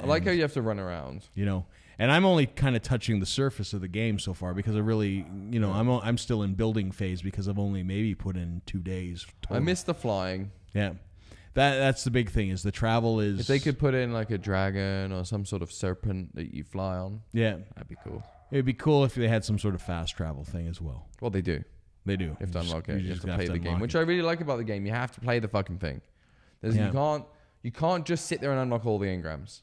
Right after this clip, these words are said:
Speaker 2: Yeah.
Speaker 1: There's other ways that you have to get certain engrams.
Speaker 2: Right,
Speaker 1: And,
Speaker 2: right.
Speaker 1: uh, so, and the map's one of them. You have to go to the unnamed city,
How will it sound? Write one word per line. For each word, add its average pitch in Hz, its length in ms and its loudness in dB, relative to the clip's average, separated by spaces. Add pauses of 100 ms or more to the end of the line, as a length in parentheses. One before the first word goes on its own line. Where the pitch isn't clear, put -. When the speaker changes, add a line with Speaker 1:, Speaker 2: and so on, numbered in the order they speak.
(120)
Speaker 2:
Yeah. 107 200 2 (340)
Speaker 1:
There's 90 420 -6
other 113 220 2
ways 104 400 0
that 78 80 -12
you 78 80 -8
have 95 200 -6
to 87 60 -12
get 87 180 -8
certain 82 320 -6
engrams. 78 440 -8
Speaker 2:
Right, 101 240 2
Speaker 1:
And, 85 200 -10
Speaker 2:
right. 98 260 -2 (500)
Speaker 1:
uh, 85 400 -2
so, 92 500 -2
and 95 400 -4
the 98 100 0
map's 95 380 -4
one 95 140 0
of 87 80 0
them. 80 160 -4
You 87 60 -4
have 90 160 -6
to - 80 -14
go 85 120 -2
to 82 60 -4
the 80 100 -4
unnamed 85 400 -4
city, 82 460 -6